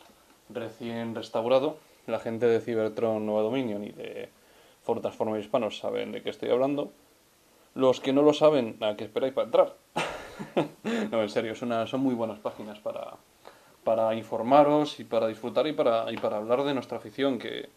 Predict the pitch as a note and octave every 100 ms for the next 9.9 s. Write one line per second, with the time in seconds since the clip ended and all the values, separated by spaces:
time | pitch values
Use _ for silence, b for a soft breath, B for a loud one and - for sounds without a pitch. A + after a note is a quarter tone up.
0 | _ B B B B A#2+ A#2 A2+ A2 A2
1 | A2 A2+ G#2+ B2 A#2+ B2 B2 A#2 A2+ A#2+
2 | A#2+ A2+ A2+ A2+ - A#2 A2+ A2+ A2+ A2
3 | A2 G#2+ G#2+ - A2+ A2+ - A#2 A#2 A#2
4 | A#2 A#2 - C3 - B2+ A#2 A#2 - B2
5 | A2+ A#2+ B2 D3 - _ B B B -
6 | A#2 - A#2+ G#2 G#2 A2+ A2 - - A2
7 | A2+ A2 - A#2 A2 A2 A2 - G2+ A2
8 | G#2+ A2 G#2+ G#2 A2 G#2+ B2+ B2+ A2+ A2
9 | A2 A#2+ A#2+ A2+ G#2+ A2 G#2+ -